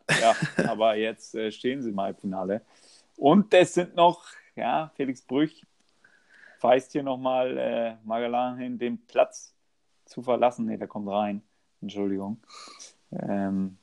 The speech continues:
Speaker 1: ja, es sind noch fünf Minuten oder was? Was meinst du? Nachspielzeit? Vier
Speaker 2: Ja, ich,
Speaker 1: Minuten?
Speaker 2: ja, viel mehr. Ich glaub, er gibt vier Minuten Nachspielzeit. Mehr kann
Speaker 1: Ja,
Speaker 2: er nicht
Speaker 1: ruhig,
Speaker 2: geben.
Speaker 1: das nicht hier die Tür.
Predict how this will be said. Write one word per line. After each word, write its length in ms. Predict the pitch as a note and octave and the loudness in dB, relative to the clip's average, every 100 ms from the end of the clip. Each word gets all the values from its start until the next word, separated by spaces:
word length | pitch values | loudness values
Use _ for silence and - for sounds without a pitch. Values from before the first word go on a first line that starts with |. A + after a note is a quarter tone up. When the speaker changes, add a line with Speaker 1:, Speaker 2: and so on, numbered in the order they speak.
| - | -2
Speaker 1:
ja, 300 | G#2 F2+ - _ _ _ | 4 4 2 _ _ _
es 140 | - A#2 | -10 2
sind 120 | B2+ | 4
noch 120 | B2 | 4
fünf 220 | - C3+ | 4 0
Minuten 320 | C#3 C3 D#3 D3+ | 2 4 4 4
oder 220 | C#3+ C#3+ | 6 6
was? 200 | D3 - | 4 -2
Was 140 | A#2+ | -2
meinst 260 | B2+ B2+ C3+ | 0 -2 0
du? 220 | D3+ D3+ - | 0 0 -6
Nachspielzeit? 720 | - B2 B2 C#3 - C#3+ C#3+ _ - | 0 0 0 -6 0 2 2 _ -4
Vier 100 | C3+ | 2
Speaker 2:
Ja, 120 | B2+ | 4
ich, 160 | C3 D3+ | 4 2
Speaker 1:
Minuten? 240 | D#3 _ - - | -4 _ -20 -8
Speaker 2:
ja, 340 | - C#2+ - - | 0 4 4 2
viel 240 | - C#3 | 4 4
mehr. 320 | C3+ C#3 G#2+ | 6 4 4
Ich 180 | B2+ - | 2 2
glaub, 340 | C#3+ C#3+ C#3 | 6 6 4
er 120 | - C3+ | -4 0
gibt 220 | C#3+ - | -2 -2
vier 180 | D3 C#3+ | 0 0
Minuten 320 | C#3 C#3+ C#3 | 2 0 0
Nachspielzeit. 580 | C3+ C#3 C3+ - C3 B2 | 0 0 -4 6 6 6
Mehr 140 | C3 | 4
kann 120 | C#3+ C3+ | 6 6
Speaker 1:
Ja, 60 | |
Speaker 2:
er 40 | - | 6
nicht 140 | B2+ | 6
Speaker 1:
ruhig, 140 | A2+ C3+ | 8 8
Speaker 2:
geben. 160 | B2 | 8
Speaker 1:
das 200 | B2+ B2 | 6 2
nicht 180 | C3+ B2 | 2 0
hier 100 | C3+ | 0
die 140 | B2+ | 0
Tür. 160 | A2+ C3 | -2 -4